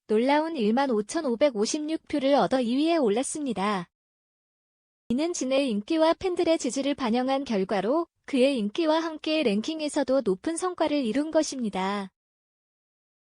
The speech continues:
투표에서 일 위를 차지한 것은 그룹 내 멤버인 지민이었으며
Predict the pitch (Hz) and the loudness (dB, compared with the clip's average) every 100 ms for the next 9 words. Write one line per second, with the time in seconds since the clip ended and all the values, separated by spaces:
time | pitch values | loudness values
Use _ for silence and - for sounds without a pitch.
0 | - 370 370 349 330 339 240 254 302 311 | -8 -4 0 0 0 0 0 -2 -2 -2
1 | 339 349 339 330 269 302 302 285 - 233 | -2 2 0 0 -2 -2 -6 -8 -4 -2
2 | 254 320 233 214 240 254 294 233 240 269 | 0 0 2 2 2 -2 -4 -4 -2 0
3 | 269 247 180 185 302 | -2 -2 -4 0 0